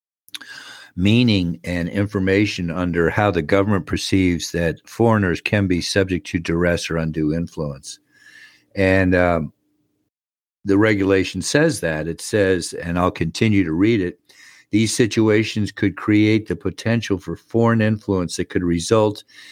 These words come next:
in the compromise of classified information,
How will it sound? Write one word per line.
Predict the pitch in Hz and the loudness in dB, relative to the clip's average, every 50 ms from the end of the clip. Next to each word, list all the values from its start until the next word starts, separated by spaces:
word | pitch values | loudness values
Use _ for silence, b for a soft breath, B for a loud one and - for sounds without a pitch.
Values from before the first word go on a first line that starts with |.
| B B B | B B B
in | - 101 | -4 -2
the | 92 90 | -2 -2
compromise | 85 - - 104 107 110 101 - 107 98 92 90 87 85 85 85 82 - | -2 -2 0 2 2 2 2 2 2 2 2 2 2 2 2 0 -2 -4
of | - - 92 85 80 - | -4 0 0 0 0 0
classified | - - 101 101 98 - - 95 - 98 92 85 85 | -2 0 2 2 2 0 -4 -6 -2 -2 0 0 0
information, | 90 87 87 - 85 82 85 85 87 90 92 - - 73 69 - | 0 -2 -4 -4 -4 -2 0 0 0 0 0 -2 -6 -12 -12 -16